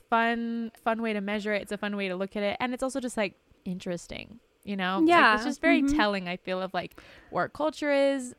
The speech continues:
Speaker 1: And yeah, but that's basically it.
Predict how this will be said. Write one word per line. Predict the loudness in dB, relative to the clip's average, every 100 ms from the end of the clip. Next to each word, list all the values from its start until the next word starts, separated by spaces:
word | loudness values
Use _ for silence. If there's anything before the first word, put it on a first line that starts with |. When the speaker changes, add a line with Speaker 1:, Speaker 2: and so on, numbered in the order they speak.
| -6
Speaker 1:
And | -2 -2 -2 -4 -4
yeah, | 0 -2 -4 _ _ _ _ _
but | -10 0
that's | 0 0
basically | -4 -4 -10
it. | -10